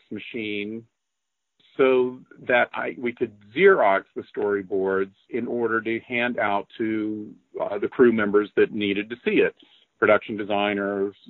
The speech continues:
cinematographer, whatever. And then once I Xeroxed them, then I had to, you know, of course, pin them back up on the walls. And, uh, but,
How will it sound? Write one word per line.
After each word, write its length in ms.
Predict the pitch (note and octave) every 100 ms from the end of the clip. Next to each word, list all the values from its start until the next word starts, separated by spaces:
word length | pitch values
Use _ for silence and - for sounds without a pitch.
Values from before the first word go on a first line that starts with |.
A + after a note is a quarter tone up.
| -
cinematographer, 1040 | G#2 G#2 G#2 G#2 G2 G2 - A2+ G2+ G2 F#2+ _ _ _ _ _ _
whatever. 580 | C3 A#2+ D3 F#3+ - - _ _ _ _ _ -
And 180 | A#2+ A#2+
then 340 | C3 C3 B2
once 280 | A#2 C#3 C#3 _ _ D3
I 220 | B2 A2
Xeroxed 400 | G#3 A#3 D#3+ B2 - -
them, 380 | A2 G#2+ A#2 A#2
then 500 | A#2+ A#2 A#2 A2+ A#2 A#2
I 80 |
had 160 | A2+ G#2
to, 120 | A#2 A2+
you 80 | A#2+
know, 100 | G2+
of 80 | G#2
course, 220 | - G#2+ -
pin 220 | B2 A#2
them 180 | A2+ A2
back 300 | G#2 G#2+ B2
up 140 | A2
on 120 | A2+ G2
the 60 |
walls. 420 | A#2 E3+ G#2 C#2 - _ _ _ _ _ -
And, 280 | A2 A2 G#2
uh, 300 | A#2 A2+ A2 A2+ _ _ _ _ _ _ _
but, 200 | - C#3